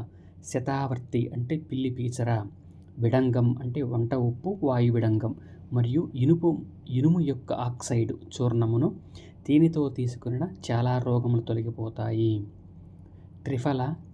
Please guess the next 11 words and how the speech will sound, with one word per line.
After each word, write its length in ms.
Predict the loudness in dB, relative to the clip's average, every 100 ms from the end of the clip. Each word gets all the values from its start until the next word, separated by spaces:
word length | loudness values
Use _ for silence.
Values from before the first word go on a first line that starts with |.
| 0
కణ 280 | 2 2 0
అంటే 160 | -6 -4
జీలకర్ర, 680 | -2 0 0 -2 -2 -2
పిప్పలి, 500 | -4 -6 -4 -4 -4 -8 -16 -20 -18
సొంఠి, 600 | -2 2 2 0 -2 -4 -10 -12 -4
తిప్ప, 420 | -4 -2 -2 -2 -6
శతావరి, 640 | -6 -2 0 2 0 -2 -4 -10
శతావరి 460 | -10 -4 -2 -2
అంటే 180 | -2 -4
పిల్లి 240 | -2 0
పీచర, 420 | 2 0 0 0